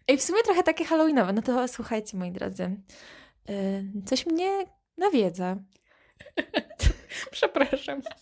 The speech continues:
Speaker 1: Jakbyś się budziło o trzeciej w nocy, to byś się nie śmiała, ja się nie śmieję. Znaczy teraz jest śmieszne, ale czasem nie. No, no to już historia od początku. Ogólnie miałam pewnej nocy, y, taki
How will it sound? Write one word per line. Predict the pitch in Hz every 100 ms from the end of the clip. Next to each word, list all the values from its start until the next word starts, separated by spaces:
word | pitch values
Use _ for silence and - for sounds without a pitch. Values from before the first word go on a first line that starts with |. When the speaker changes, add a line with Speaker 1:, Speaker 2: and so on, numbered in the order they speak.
| _ _ - - _ _ _ _ _ _ _ _ _ - 831 698 539 - - 466
Speaker 1:
Jakbyś | 370 359 247 339
się | - 339
budziło | 240 226 339 403
o | -
trzeciej | - 359 339 311
w | 349
nocy, | 247 -
to | 320
byś | 208 240
się | -
nie | 165
śmiała, | - - 233 - 294 233
ja | 254
się | -
nie | 247
śmieję. | 311 - 294 262 -
Znaczy | 247 240
teraz | 247 233
jest | 226 -
śmieszne, | 180 190 165
ale | 175
czasem | 196 208 190 185 196
nie. | 190 - -
No, | - -
no | 269
to | 240
już | 202
historia | - 247 247 233
od | 180
początku. | 208 185 190 - - _ - - - _
Ogólnie | 202 285 381 277 262
miałam | 220 233 285 277 240
pewnej | - 233 226 214
nocy, | 196 170 190 -
y, | 190 202 - 196 185 185 185
taki | 196 190 196 185 -